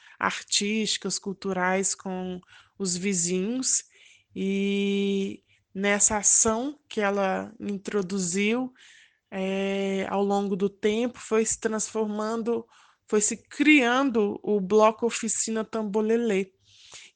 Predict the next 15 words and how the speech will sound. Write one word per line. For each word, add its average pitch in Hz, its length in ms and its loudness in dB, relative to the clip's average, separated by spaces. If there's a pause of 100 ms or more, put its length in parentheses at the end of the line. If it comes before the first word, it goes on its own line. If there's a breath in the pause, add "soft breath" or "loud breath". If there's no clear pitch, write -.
que 196 340 -2
foi 208 240 2
um 208 140 0
centro 208 480 -2
cultural 208 720 0
muito 220 340 -4
importante 214 760 -4
no 202 120 -6
bairro 180 320 -4
Novo 180 200 -8
Glória 175 560 -6 (640 soft breath)
e 202 640 0
que 220 220 -6
tinha 240 340 2
várias, 214 1000 6